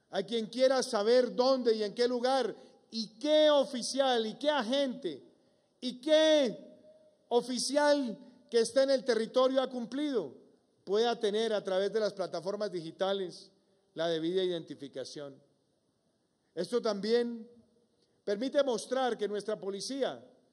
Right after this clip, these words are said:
se hace transparente con la mejor de las tecnologías. Y me llena de orgullo decir que así como hemos acompañado a la institución en este proceso,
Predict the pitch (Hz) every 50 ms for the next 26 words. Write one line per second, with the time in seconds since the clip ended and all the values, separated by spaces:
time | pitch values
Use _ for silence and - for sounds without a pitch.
0 | _ _ _ _ - - - 185 185 185 202 226 214 208 190 175 - - 170 170
1 | 185 196 196 - 202 175 190 185 175 165 165 151 156 175 180 170 185 180 175 160
2 | - - 143 135 135 131 127 120 127 - 143 127 113 - - - _ _ _ _
3 | _ _ _ _ _ _ _ _ _ _ _ _ _ _ _ _ _ _ _ _
4 | _ _ _ 156 175 190 196 190 214 226 233 233 226 214 190 180 175 196 214 208
5 | 214 202 185 165 - - 185 185 170 151 - _ _ _ _ _ _ _ _ _
6 | _ _ _ _ _ _ _ _ _ - 226 226 185 269 277 294 277 269 247 240
7 | 247 254 285 269 269 269 220 226 226 214 175 220 214 220 247 254 269 269 269 254
8 | 240 220 - - 220 170 208 196 202 233 254 254 254 254 262 254 247 254 254 -
9 | 214 196 180 - 262 269 254 - 208 143